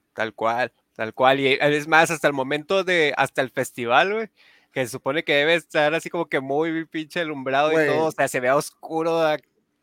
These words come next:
Speaker 2: Los
Speaker 1: chingón,
Speaker 2: glo-,
Speaker 1: güey,
Speaker 2: los
Speaker 1: chingón.
Speaker 2: globos, perdóname, pero los globos son juguetes de Night Before Christmas, güey. O sea, los,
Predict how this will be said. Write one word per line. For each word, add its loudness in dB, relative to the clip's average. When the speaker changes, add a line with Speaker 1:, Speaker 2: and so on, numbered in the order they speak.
Speaker 2:
Los 6
Speaker 1:
chingón, 2
Speaker 2:
glo-, 4
Speaker 1:
güey, -2
Speaker 2:
los 6
Speaker 1:
chingón. 2
Speaker 2:
globos, 4
perdóname, -2
pero -4
los -2
globos 0
son -8
juguetes -4
de 2
Night -2
Before -6
Christmas, -4
güey. -8
O -10
sea, -6
los, -4